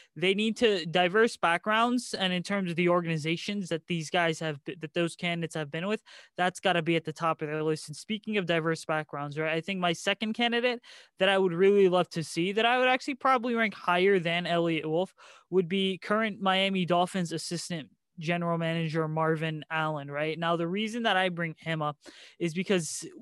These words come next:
we know that the Kansas City Chiefs are the standard for what an N F L roster is. Now, not every te-, the N F L is a copycat league, but that's also kind of a misnomer in certain ways because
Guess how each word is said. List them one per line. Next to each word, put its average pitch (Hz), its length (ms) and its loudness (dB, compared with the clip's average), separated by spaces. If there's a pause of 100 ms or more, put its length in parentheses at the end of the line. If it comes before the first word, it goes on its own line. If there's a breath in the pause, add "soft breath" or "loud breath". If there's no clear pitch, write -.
(280)
we 220 260 2
know 285 200 6
that 285 220 -4
the 208 160 -4
Kansas 214 460 -2
City 185 260 -2
Chiefs 175 460 -4 (320 loud breath)
are 180 160 2
the 170 100 0
standard 175 600 -2
for 180 580 2
what 175 260 -2
an 185 100 -6
N 170 140 0
F 170 160 -2
L 165 140 0
roster 156 500 -4
is. 156 300 -6
Now, 175 180 0
not 240 260 2
every 247 280 0
te-, - 200 -10
the 214 140 -2
N 277 100 2
F 311 120 0
L - 120 4
is 262 60 -6
a 208 60 -2
copycat 180 640 -2
league, 170 360 -6
but 165 120 -6
that's 185 240 -2
also 208 300 -2
kind 180 300 -2
of 160 100 -4
a 151 60 -6
misnomer 156 640 -6
in 196 100 -6
certain 208 320 -6
ways 220 240 -4
because 180 300 -4